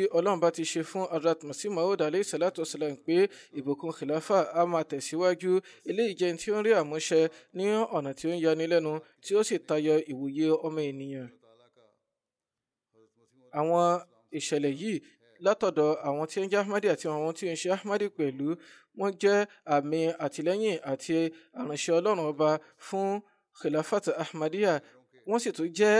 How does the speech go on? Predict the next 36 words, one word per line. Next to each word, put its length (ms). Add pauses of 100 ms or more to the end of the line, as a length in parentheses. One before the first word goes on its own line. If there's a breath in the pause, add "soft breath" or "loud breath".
(140)
ẹ̀rí 360 (640 soft breath)
lélẹ́yìí 320
tí 160
ń 100
gbé 260 (600 soft breath)
òdodo 460
Hazrat 340
Masih 280
Maud 300
alayhi 240
salatu 380
wassalam, 440 (240 soft breath)
ẹni 260
tí 140
ó 100
dé 220 (340 loud breath)
ní 240 (180)
ọmọ 320
ọ̀dọ̀ 220
rere 240
fún 220
òjíṣẹ́ 320
ńlá 120
sallallahu 440
alayhi 180
wa 80
sallam, 300 (180 loud breath)
fún 340 (340)
ìṣọ̀kan 640
aráyé. 520 (800 soft breath)
Bí 100
èyí 240
kì 140
í 60
bá 140
ṣe 260